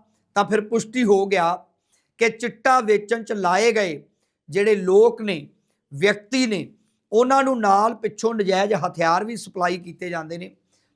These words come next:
ਤਾਂ ਕਿ ਵੇਲੇ ਕੁ ਵੇਲੇ ਉਹ, ਅ, ਜਿਹੜੇ ਆ ਉਹ ਇਸ ਤਰ੍ਹਾਂ ਦੀਆਂ ਵਾਰਦਾਤਾਂ ਨੂੰ ਵੀ ਅੰਜਾਮ ਦੇ ਸਕਣ ਜ-, ਜਿਹੜੀਆਂ ਦੇਣ ਦੀ ਉਹਨਾਂ ਨੂੰ,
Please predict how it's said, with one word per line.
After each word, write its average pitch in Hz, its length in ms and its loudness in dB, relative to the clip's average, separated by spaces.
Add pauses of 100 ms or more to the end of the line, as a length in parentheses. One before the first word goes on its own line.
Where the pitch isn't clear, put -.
ਤਾਂ 196 160 2
ਕਿ 202 160 -2
ਵੇਲੇ 185 300 0
ਕੁ 196 120 -16
ਵੇਲੇ 180 340 -4 (480)
ਉਹ, 190 520 2 (460)
ਅ, - 20 0
ਜਿਹੜੇ 190 260 0
ਆ 185 80 4
ਉਹ 196 300 2
ਇਸ 185 180 2
ਤਰ੍ਹਾਂ 196 200 0
ਦੀਆਂ 196 180 -4
ਵਾਰਦਾਤਾਂ 180 560 0
ਨੂੰ 196 80 -8
ਵੀ 190 160 -10
ਅੰਜਾਮ 165 420 -4
ਦੇ 170 160 -4
ਸਕਣ 185 500 -2 (600)
ਜ-, 208 220 2
ਜਿਹੜੀਆਂ 196 360 2
ਦੇਣ 180 280 -2
ਦੀ 185 160 -8
ਉਹਨਾਂ 175 280 -4
ਨੂੰ, 180 360 -8